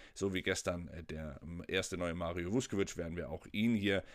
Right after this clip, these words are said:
analysieren und für euch noch einmal ein wenig erläutern.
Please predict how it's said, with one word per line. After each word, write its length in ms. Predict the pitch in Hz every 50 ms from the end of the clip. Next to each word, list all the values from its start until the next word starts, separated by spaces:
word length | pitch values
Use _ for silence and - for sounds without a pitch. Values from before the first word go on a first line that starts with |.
| - - -
analysieren 640 | - 95 98 92 90 90 90 85 90 90 90 78
und 160 | 67 85 82 -
für 120 | - 80
euch 160 | 78 82 82
noch 140 | 82 80 -
einmal 340 | - 73 80 80 80 76 -
ein 180 | 82 82 85 82
wenig 400 | 87 80 80 80 - - - -
erläutern. 480 | - 90 104 110 107 101 - - -